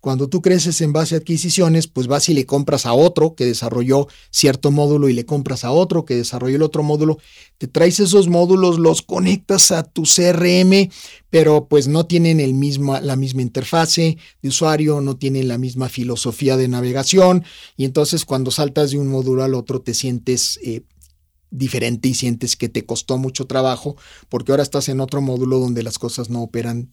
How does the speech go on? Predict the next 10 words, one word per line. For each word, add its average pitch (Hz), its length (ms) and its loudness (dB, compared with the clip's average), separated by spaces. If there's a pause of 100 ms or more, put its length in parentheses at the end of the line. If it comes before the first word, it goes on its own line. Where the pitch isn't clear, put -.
tan 143 200 0
igual 139 460 0 (240)
como 120 200 -4
en 117 60 -4
los 117 120 -6
módulos 123 400 -2
que 113 80 -8
ya 113 160 -8
conocías. - 560 -12
Entonces, 147 540 0